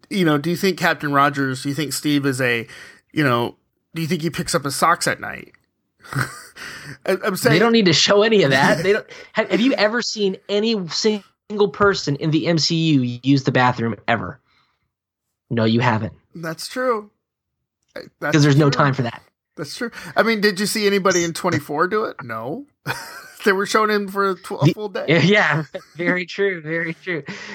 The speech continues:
Speaker 2: The only time you saw someone use the bathroom is when that one guy turned that other guy into goo and flushed him down the toilet.
Speaker 1: I don't
Speaker 2: Yep.
Speaker 1: remember that. What movie was that in?
Speaker 2: That, that's an Ant-Man.
Speaker 1: Oh, it's an Ant-Man?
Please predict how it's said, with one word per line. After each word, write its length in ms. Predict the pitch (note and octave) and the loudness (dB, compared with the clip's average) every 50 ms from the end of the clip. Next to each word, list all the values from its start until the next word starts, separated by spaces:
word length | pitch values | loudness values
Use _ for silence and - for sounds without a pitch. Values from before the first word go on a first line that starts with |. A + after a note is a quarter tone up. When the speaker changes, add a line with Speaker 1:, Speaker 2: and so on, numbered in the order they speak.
| E3+ C#3+ - | -18 -10 -4
Speaker 2:
The 160 | D3+ D#3+ G3+ | 0 2 2
only 300 | - G3+ A3 A#3+ C4 C4 | 4 4 2 2 2 2
time 260 | - A#3+ A3 G#3+ G3+ | 2 2 2 2 2
you 100 | G3+ A3 | 2 2
saw 180 | G#3 A3 G#3 A3+ | 2 0 0 0
someone 280 | A3 - G#3+ G#3 G3 G3 | 0 0 0 0 0 0
use 160 | G#3+ G3 E3 | -2 -2 -2
the 80 | F3 | -2
bathroom 480 | E3 F3+ F#3 F#3+ F#3+ - C#3+ C#3 C3 C3 | 0 0 0 0 -2 -2 -2 -2 -2 -2
is 180 | - C#3+ C#3 C#3+ | -2 -2 0 0
when 200 | E3 D#3+ D#3+ D#3 | 0 0 2 2
that 180 | D#3+ D#3 C3+ | 2 0 0
one 260 | D3 D#3+ F3 F#3 F#3 F3 | 0 0 2 2 2 2
guy 260 | E3+ D3 F3 C3+ C3+ | 0 0 0 0 -2
turned 240 | C#3+ - E3+ D#3 D3 | -2 -2 -2 0 2
that 100 | D3 C#3+ | 2 2
other 220 | D#3+ E3 E3+ D#3+ | 4 2 2 2
guy 200 | C#3+ C#3+ C3 C3 C3 | 2 2 2 2 0
into 300 | C3 C3 B2+ B2+ B2 B2 | -2 -4 -4 -4 -4 0
goo 280 | B2 C#3 D3 C#3+ C3 | 2 4 4 4 4
and 140 | A#2+ - - | 2 -2 -2
flushed 260 | - C#3+ C3 C3+ - C3 | 0 0 0 0 0 -2
him 80 | B2 | -2
down 200 | A#2 A#2+ A2+ A2+ | -2 -2 -4 -4
the 40 | G#2 | -6
toilet. 360 | - - A#2+ B2+ A#2+ G2+ - - _ _ _ _ _ _ _ _ _ _ _ _ _ _ _ _ _ _ _ _ _ _ _ _ _ _ _ _ _ _ _ _ _ _ _ _ _ _ _ _ _ _ _ _ _ _ - - - - | -6 -4 -4 -2 -2 -4 -6 -10 _ _ _ _ _ _ _ _ _ _ _ _ _ _ _ _ _ _ _ _ _ _ _ _ _ _ _ _ _ _ _ _ _ _ _ _ _ _ _ _ _ _ _ _ _ _ -6 -4 0 2
Speaker 1:
I 140 | D3 D3 | 4 2
don't 260 | C#3+ D3+ D3 - - C#3+ | 4 2 -2 -2 0 0
Speaker 2:
Yep. 100 | G#2+ A2 | 2 2
Speaker 1:
remember 200 | C#3 D#3+ E3+ E3 | 2 0 -2 -2
that. 300 | D3 A#2+ A2 - - - | -2 -4 -4 -6 -8 -8
What 240 | A#2 C3+ C3 C3+ E3+ | -6 -8 -6 -6 -6
movie 240 | D#3+ D#3 D#3 D3+ C#3 | -4 -2 0 0 0
was 180 | C3 C3 B2+ | -2 -2 -4
that 220 | B2 A#2+ E3 F#3+ A#2+ | -6 -6 -6 -8 -10
in? 260 | G2 G2+ A2 B2 D3 _ _ _ _ _ _ _ _ | -12 -14 -18 -20 -20 _ _ _ _ _ _ _ _
Speaker 2:
That, 140 | - B2 - - _ _ _ _ _ _ _ - | -4 -4 -4 -6 _ _ _ _ _ _ _ -4
that's 140 | D3 C#3+ - | -4 -4 -2
an 80 | C3+ B2 | -2 -2
Ant-Man. 420 | B2+ B2+ F#2+ A#2+ A#2+ B2 B2+ - _ _ _ _ _ _ _ _ _ _ _ _ _ - | -2 -2 0 -2 -2 -4 -4 -6 _ _ _ _ _ _ _ _ _ _ _ _ _ 0
Speaker 1:
Oh, 180 | E3+ E3+ F3 F3 | 2 4 4 4
it's 100 | F3 E3+ | 2 0
an 140 | F3 D#3+ D3+ | -2 -4 -4
Ant-Man? 460 | C#3 C#3 C#3 D3+ D#3+ F3 F#3 F#3 | -6 -8 -8 -8 -8 -8 -8 -10